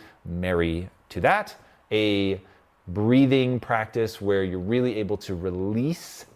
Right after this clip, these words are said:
that tension, release that stress and pressure, then you ought to be just fine. Michael Gaynor.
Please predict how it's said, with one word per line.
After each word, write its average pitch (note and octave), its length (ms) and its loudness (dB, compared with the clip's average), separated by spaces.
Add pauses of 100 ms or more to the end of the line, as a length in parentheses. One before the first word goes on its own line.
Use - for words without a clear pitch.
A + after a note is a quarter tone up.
that G#2+ 200 -8
tension, B2+ 540 -4
release G#2+ 440 -2
that G#2 220 -4
stress A2 360 -2
and F#2+ 100 -8
pressure, F#3 420 -6 (840)
then G#2 240 0
you G2 120 -4
ought F#2 80 -4
to F2 40 -6
be E2 260 -8 (340)
just D2+ 220 -14
fine. B1+ 160 -18 (1500)
Michael F#2+ 340 -4
Gaynor. A#2 400 -6